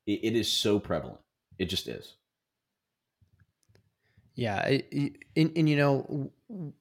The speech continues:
Speaker 2: one of the first things that they do is they go, in order to create this culture of the benefit of the doubt,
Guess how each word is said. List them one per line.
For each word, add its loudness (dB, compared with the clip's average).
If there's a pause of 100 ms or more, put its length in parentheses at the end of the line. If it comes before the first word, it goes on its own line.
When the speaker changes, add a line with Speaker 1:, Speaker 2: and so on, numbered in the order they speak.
(360)
Speaker 2:
one 4
of 2
the 6
first 0
things 0
that -2
they -2
do 0 (920)
is 4 (1120)
they 0
go, 8
in 2
order 2
to -2
create 0
this -2
culture 0
of 0
the 0
benefit 0
of -2
the 0
doubt, 2